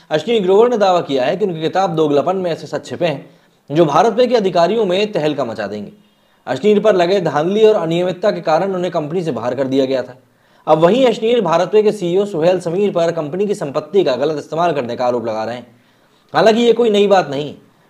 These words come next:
पहले भी अश्नीर भारत पे और उसके अधिकारियों पर इस तरह के आरोप लगा चुके हैं। अश्नीर का दावा रहा है कि उनकी किताब में काफ़ी कुछ ऐसी बातें हैं जो कि लोगों के जीवन में तहलका मचा देंगी। अश्नीर ग्रोवर ने अपनी किताब का नाम दोगलापन रखा है। किताब के नाम की कहानी भी शार्क टैंक इंडिया शो से ही जुड़ी।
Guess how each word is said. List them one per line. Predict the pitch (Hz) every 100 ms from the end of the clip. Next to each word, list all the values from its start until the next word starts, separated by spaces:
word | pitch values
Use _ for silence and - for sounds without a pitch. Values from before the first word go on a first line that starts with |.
| -
पहले | 139 185
भी | 220
अश्नीर | 208 202 214
भारत | 170 165 180
पे | 175
और | 208
उसके | 196 -
अधिकारियों | 165 151 151 170 202
पर | 190
इस | 170
तरह | 180 185
के | 165
आरोप | 160 170
लगा | 139 120
चुके | - 143 147
हैं। | 139 _ _ _ _ _ 117
अश्नीर | 117 196 185
का | 175
दावा | 165 190
रहा | 180 180
है | 185 214
कि | 214
उनकी | 180 180
किताब | 147 151 180
में | 165 151 185 196 202
काफ़ी | 151 143 180
कुछ | 208
ऐसी | 208 170
बातें | 160 143 143
हैं | 165 175
जो | 165
कि | 147
लोगों | 139 143 175
के | 139
जीवन | 127 165 156
में | 143
तहलका | 135 120 110
मचा | 107 101
देंगी। | 110 120 90 _ _ _ _ _ _ _ 156
अश्नीर | 175 277 262
ग्रोवर | 269 269
ने |
अपनी | 262 262
किताब | 208 202 208
का | 202
नाम | 196 208
दोगलापन | 165 151 131 110
रखा | 87 -
है। | - _ _ _ _ -
किताब | 139 190 190
के | 202
नाम | 170 196
की | 180
कहानी | 165 139 156 214
भी | 175 214
शार्क | 208 196 175
टैंक | 180 170
इंडिया | 170 185 190
शो | - 202
से | 151
ही | 120 117
जुड़ी। | 131 131